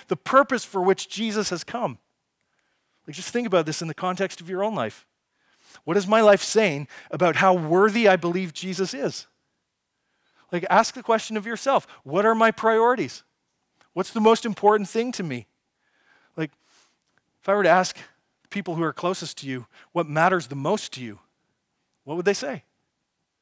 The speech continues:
Like, like, what would it be? And, and would Jesus even make the list? Like, what about the way that, that we spend the time that we've been given, or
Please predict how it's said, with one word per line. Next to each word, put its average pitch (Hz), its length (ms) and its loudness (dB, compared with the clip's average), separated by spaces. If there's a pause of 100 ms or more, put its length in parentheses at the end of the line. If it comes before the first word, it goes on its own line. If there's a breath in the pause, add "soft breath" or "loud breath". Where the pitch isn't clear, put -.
(720)
Like, 151 180 -8
like, 147 220 -8
what 190 160 0
would 202 100 4
it 208 100 4
be? 240 180 0
And, 170 160 0
and 170 160 -8
would 170 140 0
Jesus 190 420 -4
even 202 180 -6
make 208 160 -2
the 190 80 -8
list? 214 460 0 (1500)
Like, 147 120 -14
what 233 100 -4
about 240 220 0
the 196 80 -2
way 208 220 2
that, 165 200 0 (220 loud breath)
that 160 100 -6
we 156 80 -6
spend 196 300 0
the 151 40 0
time 185 360 0
that 156 100 -4
we've 131 160 -6
been 123 160 -10
given, 117 320 -8
or 120 220 -10